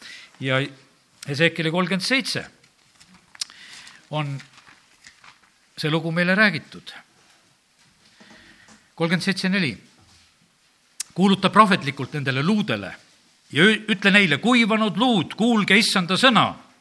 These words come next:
Nõnda ütleb issand Jumal nendele luudele: vaata, ma toon teie sisse vaimu ja te saate elavaks.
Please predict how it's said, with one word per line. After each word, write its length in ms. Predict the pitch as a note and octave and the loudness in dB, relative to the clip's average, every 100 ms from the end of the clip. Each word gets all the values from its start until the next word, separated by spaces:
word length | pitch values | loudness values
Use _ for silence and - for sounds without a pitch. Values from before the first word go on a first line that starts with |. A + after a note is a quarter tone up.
| _ _ _ _ - - - - - _ - | _ _ _ _ -20 -20 -20 -20 -20 _ -2
Nõnda 240 | E3+ G#3 G#3+ | 2 4 4
ütleb 200 | G#3 G#3 | 4 2
issand 460 | A3+ A#3 G3+ E3 - | 2 2 0 -2 -4
Jumal 380 | A3+ A#3 D#3+ B2+ D3 | 2 4 4 0 -2
nendele 340 | G3 F#3 E3+ | 0 2 2
luudele: 360 | G3+ G#3 D3 C#3+ | 2 0 0 4
vaata, 340 | G3+ G3 F3+ | 4 2 -2
ma 100 | E3 | -2
toon 280 | E3 A3 F3+ | 0 0 0
teie 160 | E3+ D#3 | -2 -2
sisse 320 | G3 - C#3 | -2 -4 2
vaimu 340 | G3+ G#3+ C3 F#2+ - - | 4 4 -2 -8 -16 -6
ja 60 | |
te 100 | C#3+ | -2
saate 340 | D3 E3+ B2+ B2+ | 0 0 -2 0
elavaks. 640 | E3 A2+ F#2 - - - | 2 2 -4 -16 -18 -18